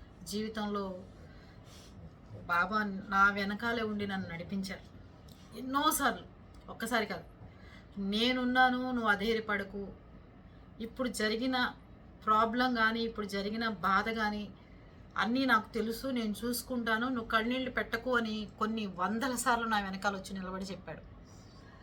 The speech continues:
అలాంటి బాబాని మొన్న మా ఫ్రెండ్ కిరీటం చేయించి తీసుకెళ్ళి ఇస్తే పక్కన అపార్ట్మెంట్లో వాళ్ళు అన్నారట,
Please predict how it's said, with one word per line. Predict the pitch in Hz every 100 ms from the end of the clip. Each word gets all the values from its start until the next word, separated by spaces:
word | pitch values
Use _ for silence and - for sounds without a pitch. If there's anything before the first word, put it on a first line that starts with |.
| - - -
అలాంటి | 233 277 277 269
బాబాని | 214 220 285 294 269 262 240 233 233 - - - - - - - - - - 247
మొన్న | 269 262
మా | 240 220
ఫ్రెండ్ | 226 240 262 240 240
కిరీటం | 226 247 254 247
చేయించి | 247 226 226 247
తీసుకెళ్ళి | 226 226 - 247 220 214
ఇస్తే | - 233 226 214 208 202 - - - - - - -
పక్కన | 226 - 277
అపార్ట్మెంట్లో | 277 240 220 254 254 247 233 220
వాళ్ళు | 214
అన్నారట, | 196 190 185